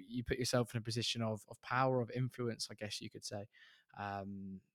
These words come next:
which is, it has responsibilities, right? Like, we, we go to local colleges and that's another thing that I really like doing is just giving back by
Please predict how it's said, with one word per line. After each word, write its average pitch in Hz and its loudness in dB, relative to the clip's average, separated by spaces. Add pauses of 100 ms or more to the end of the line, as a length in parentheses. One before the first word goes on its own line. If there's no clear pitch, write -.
(140)
which - 0
is, 120 0 (640)
it 127 2
has 147 4
responsibilities, 110 -4
right? 110 -2
Like, 107 0
we, 120 4
we 127 6
go 120 6
to 107 -4
local 113 -2
colleges 107 -2
and 110 0
that's 117 -2
another 110 -2
thing 110 -2
that 110 -2
I 107 -2
really 107 -2
like 104 -2
doing 107 -2
is 104 -4
just 101 -6
giving 104 0
back 107 0
by 101 -8